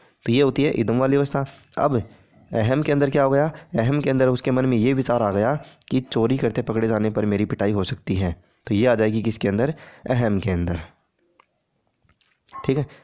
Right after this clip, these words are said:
यानी उसके अंदर थोड़ा थोड़ा क्या है, नैतिकता का गुण आने लगा। यह होती है अहम की अवस्था। फिर आती है लास्ट अपनी परम अहम यानी सुपर ईगो।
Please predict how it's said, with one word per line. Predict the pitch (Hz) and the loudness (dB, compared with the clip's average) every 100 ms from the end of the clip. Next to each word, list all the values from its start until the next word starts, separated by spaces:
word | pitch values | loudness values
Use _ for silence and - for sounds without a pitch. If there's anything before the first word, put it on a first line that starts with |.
| _ _ _ 120 | _ _ _ -2
यानी | 101 131 | 0 2
उसके | 127 - | 0 0
अंदर | 123 131 | 0 0
थोड़ा | - 117 127 | 0 0 0
थोड़ा | 127 131 | 0 0
क्या | 131 123 | 0 0
है, | 135 151 - - | -2 -6 -14 -2
नैतिकता | 107 107 117 131 127 | -2 0 -2 0 0
का | 120 | 2
गुण | 113 156 - - | 0 0 -4 -6
आने | 117 107 | -2 0
लगा। | 90 85 82 85 _ _ _ _ _ - 110 | 0 -2 -4 -6 _ _ _ _ _ -6 0
यह | 113 | 0
होती | 117 117 | 2 0
है | 131 | 0
अहम | - 101 107 110 | 0 -2 0 0
की | - 156 - - - | -2 -2 -6 -12 -4
अवस्था। | 104 - - 85 80 _ _ _ - - _ | -4 -4 -6 -8 -8 _ _ _ -20 -20 _
फिर | - 139 | 0 0
आती | 131 135 | 2 0
है | 135 | 2
लास्ट | 123 127 135 | 2 0 -2
अपनी | 120 123 139 | 0 0 -2
परम | - 113 131 | -2 -2 0
अहम | 127 117 117 117 | 0 0 0 0
यानी | 113 127 | 0 0
सुपर | 113 101 127 | -2 -2 -2
ईगो। | 123 127 147 | 0 0 -2